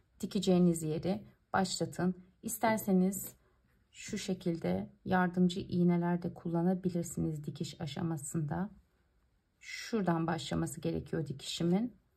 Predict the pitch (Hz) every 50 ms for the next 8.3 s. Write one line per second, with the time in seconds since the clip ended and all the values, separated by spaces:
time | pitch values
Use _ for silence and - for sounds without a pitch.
0 | _ _ _ _ _ - 226 214 - - 190 - - - 165 160 160 160 175 185
1 | 196 190 202 220 220 233 240 240 - _ _ _ _ _ _ _ - - 196 180
2 | 170 - - - 156 165 175 202 202 196 - _ _ _ - 185 175 175 165 165
3 | 175 175 - - - 175 165 160 165 170 170 - 160 - - - 175 165 165 160
4 | 160 165 170 175 202 202 202 202 202 - 202 214 220 - - - - _ _ _
5 | _ _ _ _ _ _ _ _ _ _ _ _ _ _ _ _ _ _ _ _
6 | _ _ - 196 190 180 170 160 - - - - 180 190 214 226 - - - -
7 | - 180 180 - - 160 180 202 - 175 165 151 147 147 147 147 127 - - -
8 | - - 185 214 226